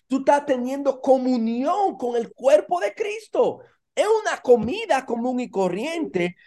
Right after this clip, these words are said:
pero hay algo espiritual detrás de esto.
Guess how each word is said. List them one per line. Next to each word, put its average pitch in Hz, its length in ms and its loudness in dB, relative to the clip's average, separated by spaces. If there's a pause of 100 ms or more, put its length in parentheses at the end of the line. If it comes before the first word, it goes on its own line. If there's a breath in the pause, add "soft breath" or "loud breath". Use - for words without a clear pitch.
(100)
pero 240 180 6
hay 247 140 4
algo 285 280 2
espiritual 226 1300 0
detrás 180 580 -2
de 196 300 2
esto. 139 320 -8